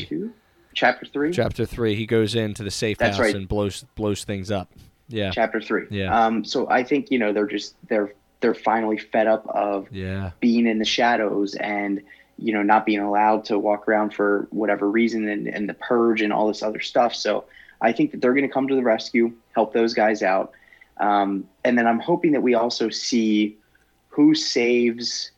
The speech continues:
Speaker 1: uh, Mandalorian from those battle droids.
Speaker 2: Hmm.
Speaker 1: At which my,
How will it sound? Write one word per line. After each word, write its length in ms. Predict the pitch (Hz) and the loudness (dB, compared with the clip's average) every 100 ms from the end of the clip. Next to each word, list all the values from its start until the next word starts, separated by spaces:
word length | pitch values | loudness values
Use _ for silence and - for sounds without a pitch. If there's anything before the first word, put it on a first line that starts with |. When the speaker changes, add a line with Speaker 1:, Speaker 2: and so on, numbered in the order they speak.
| _ _ _ _ _ _ | _ _ _ _ _ _
Speaker 1:
uh, 360 | 104 98 98 95 | -8 -2 0 0
Mandalorian 680 | 113 113 110 110 104 104 101 | 0 0 2 0 0 -2 -4
from 800 | - - 135 143 117 110 107 - _ _ _ _ _ - | -10 0 2 4 2 -2 -4 -10 _ _ _ _ _ 0
those 240 | 113 104 | 2 2
battle 300 | 123 107 - | 4 4 2
droids. 520 | - 101 - - - | -4 -6 -8 -12 -14
Speaker 2:
Hmm. 300 | 139 135 123 107 - _ _ _ _ _ | -10 -8 -8 -10 -14 _ _ _ _ _
Speaker 1:
At 140 | 120 120 | -2 2
which 360 | 127 - - | 2 0 -6
my, 800 | 120 120 120 127 143 160 175 170 | -2 0 2 4 4 2 0 -2